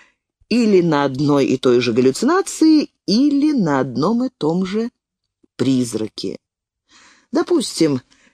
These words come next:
невозможное, то есть призрак. Если призрак, то чей? Он двойник Альгуси.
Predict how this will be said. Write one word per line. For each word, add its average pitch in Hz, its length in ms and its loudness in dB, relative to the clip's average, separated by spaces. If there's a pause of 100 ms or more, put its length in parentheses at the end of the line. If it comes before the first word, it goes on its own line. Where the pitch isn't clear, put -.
невозможное, 143 1200 0 (320)
то 87 100 -4
есть - 280 -8
призрак. - 720 -2 (880)
Если 220 580 0
призрак, 233 720 -4
то - 140 -10
чей? 208 540 -4 (760)
Он 143 300 0
двойник 135 520 2
Альгуси. 127 760 -2